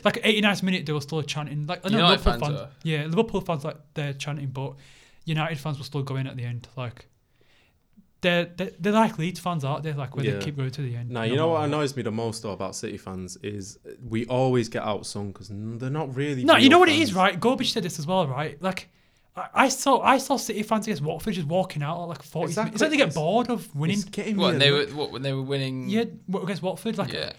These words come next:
Speaker 1: I saw it when I, I went to City versus Leicester in, uh, nineteen twenty. I think it was nineteen twenty, yeah, when you won three one.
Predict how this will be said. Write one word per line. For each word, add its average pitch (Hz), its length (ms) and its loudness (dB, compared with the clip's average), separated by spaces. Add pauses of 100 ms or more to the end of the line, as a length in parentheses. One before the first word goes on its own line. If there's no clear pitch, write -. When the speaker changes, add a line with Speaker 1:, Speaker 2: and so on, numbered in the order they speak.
(160)
Speaker 1:
I 202 60 -4
saw 285 220 4
it 254 80 2
when 254 80 6
I, 247 60 4
I - 100 2
went 285 160 4
to - 80 -6
City 254 180 -4
versus 220 180 -2
Leicester 220 440 -2
in, 185 340 0
uh, 156 340 -4 (160)
nineteen 160 420 -8
twenty. 135 520 -8 (560)
I 160 60 -14
think 202 80 -12
it 190 100 -6
was - 20 -4
nineteen 180 220 -2
twenty, 160 340 -4
yeah, 135 100 -8
when 147 160 -4
you 151 100 -2
won 147 140 -4
three 139 260 -6
one. 135 240 -4